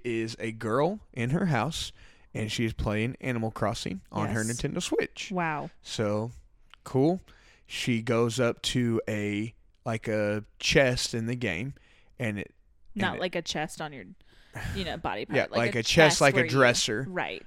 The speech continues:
Speaker 1: Like
Speaker 2: exactly.
Speaker 1: a dresser. And it's, so it says, "Do you wanna change or something like that?"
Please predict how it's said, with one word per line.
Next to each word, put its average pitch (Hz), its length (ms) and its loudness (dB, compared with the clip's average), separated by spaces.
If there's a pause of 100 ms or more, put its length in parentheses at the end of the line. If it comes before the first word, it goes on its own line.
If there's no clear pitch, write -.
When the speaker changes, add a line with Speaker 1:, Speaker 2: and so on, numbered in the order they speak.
Speaker 1:
Like 131 140 -2
Speaker 2:
exactly. 165 120 2
Speaker 1:
a 135 40 -2
dresser. 117 500 -2 (500)
And 110 540 0
it's, - 380 -4 (160)
so 123 140 -2
it 92 100 -2
says, 117 160 -6
"Do 123 100 -4
you 123 140 4
wanna 127 200 0
change 135 420 0
or 143 80 -2
something 151 340 -4
like 156 240 -4
that?" 185 260 -2